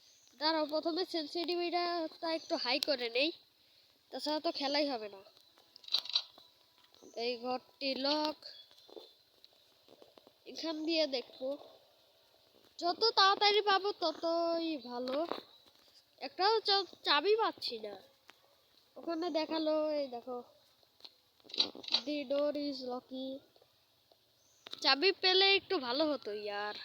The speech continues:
চলো আমরা সামনের দিকে যাই। এই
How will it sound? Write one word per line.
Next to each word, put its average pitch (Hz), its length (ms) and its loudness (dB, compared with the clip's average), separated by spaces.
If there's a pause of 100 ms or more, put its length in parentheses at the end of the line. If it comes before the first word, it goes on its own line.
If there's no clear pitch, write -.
(1300)
চলো 311 320 2 (460)
আমরা 277 240 -4
সামনের 269 480 -2
দিকে 277 240 -2
যাই। 247 280 -6 (4000)
এই 294 280 2